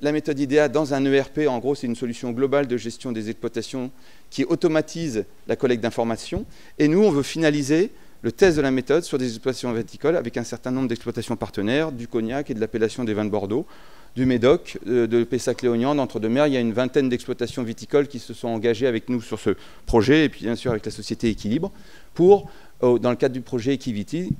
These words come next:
pour tester cette méthode. Alors, euh, voilà, j'ai peut-être été trop long, je suis désolé, euh, Amélie. Et, euh, je vous remercie beaucoup. Vous avez un certain nombre de documents qui sont téléchargeables en ligne,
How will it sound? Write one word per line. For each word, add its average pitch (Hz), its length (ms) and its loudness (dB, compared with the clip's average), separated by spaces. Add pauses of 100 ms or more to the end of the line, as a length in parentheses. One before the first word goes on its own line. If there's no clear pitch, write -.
pour 175 200 0
tester 165 280 0
cette - 200 -2
méthode. 117 380 0 (540)
Alors, 131 440 -2
euh, 110 280 4
voilà, 117 220 4
j'ai 131 100 -6
peut-être 131 220 -10
été 127 160 -10
trop - 160 -8
long, 127 80 -8
je 139 80 -14
suis 120 80 -12
désolé, 110 400 -4
euh, 98 280 -8 (320)
Amélie. 104 320 -10 (260)
Et, 139 260 4
euh, 135 180 2
je 104 60 -8
vous 156 100 -4
remercie 143 320 -2
beaucoup. 131 280 -2
Vous 170 180 -2
avez 147 240 6 (580)
un 139 140 0
certain 160 300 -2
nombre 165 180 -2
de 147 180 -2
documents 151 400 -6
qui - 80 -10
sont 139 140 -8
téléchargeables 139 580 -4
en 127 60 -4
ligne, 196 300 -4